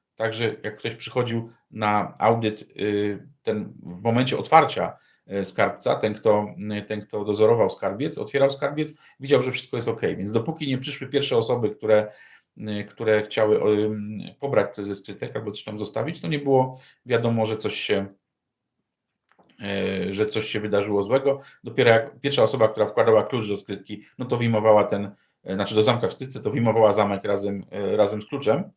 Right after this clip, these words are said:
E, no a skrytka była po prostu otwarta i pusta. E, no i on opowiedział, jak to, jak to robił. To było dość skomplikowane. Z reguły to był taki proces wielomiesięczny, wielomiesięczna obserwacja,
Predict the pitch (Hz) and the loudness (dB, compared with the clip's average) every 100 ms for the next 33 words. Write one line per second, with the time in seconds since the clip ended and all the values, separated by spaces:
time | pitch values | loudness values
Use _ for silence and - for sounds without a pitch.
0 | _ _ _ _ _ - 107 107 107 104 | _ _ _ _ _ -6 -2 0 2 0
1 | 107 139 139 135 - 117 110 104 - 101 | 2 4 4 0 0 2 4 2 0 -14
2 | - 104 110 - - 107 104 - 110 - | -12 -12 -12 -16 -14 -4 -2 -2 -4 -6
3 | - 104 - - _ _ - - - _ | -10 -12 -12 -18 _ _ -20 -20 -20 _
4 | 101 101 104 110 135 160 156 151 147 131 | -6 -4 -2 0 4 6 6 6 4 4
5 | 135 120 117 110 - 110 107 113 113 113 | 6 6 6 2 4 6 6 4 2 0
6 | 98 151 160 143 131 139 - 123 127 117 | 0 0 -2 2 4 2 0 -8 -2 4
7 | 107 107 123 143 131 117 113 113 110 107 | 4 4 2 -2 -2 -6 -6 4 6 4
8 | 107 104 101 - 104 - 98 98 107 120 | 0 -8 -8 -8 -10 -8 -6 -4 0 0
9 | 113 107 101 - 127 104 101 101 98 - | -2 -4 -6 -6 -6 -4 -4 -6 -10 -8
10 | - 123 104 107 110 120 120 | -4 -4 6 6 6 2 2